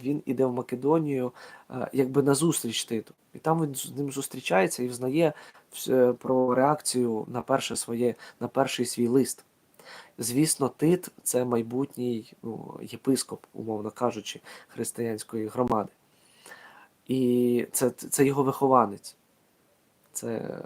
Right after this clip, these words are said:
ну, пресвітер, я-, якого він поставить потім, е, зараз він пускає його якби так в поле, е, до одних, до других, е, християн, м, е, і Тит навчається проповідувати і теж нести слово істини, і, е,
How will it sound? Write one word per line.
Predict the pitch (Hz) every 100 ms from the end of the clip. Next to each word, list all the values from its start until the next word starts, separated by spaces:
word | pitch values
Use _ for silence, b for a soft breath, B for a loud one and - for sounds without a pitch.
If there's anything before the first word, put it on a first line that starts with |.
| - - 52 -
ну, | 123
пресвітер, | 117 123 120 117 117 - 143
я-, | 139
якого | - 117 - 123 120
він | 120
поставить | 120 120 - 127 135 123
потім, | - 127 127 117 B B B B 117
е, | 113 113 113 -
зараз | 127 131 123
він | 123
пускає | - 113 127 123
його | 113 113
якби | - -
так | - -
в | -
поле, | - 135 120 139 - B B B -
е, | 131 127
до | 123 127
одних, | 127 127 139
до | 123
других, | 120 131 143 139 - -
е, | 113 110
християн, | - 120 - 113 131 131 127 B B _ -
м, | 50 - 50 50 - -
е, | - - -
і | -
Тит | - 131
навчається | 131 127 - 151 117 - - _ _ _ _
проповідувати | - - 107 127 135 113 110 110
і | 110
теж | - 131 -
нести | 127 131 -
слово | - 131 120 -
істини, | 165 165 156 143 139 B B B -
і, | 151
е, | 147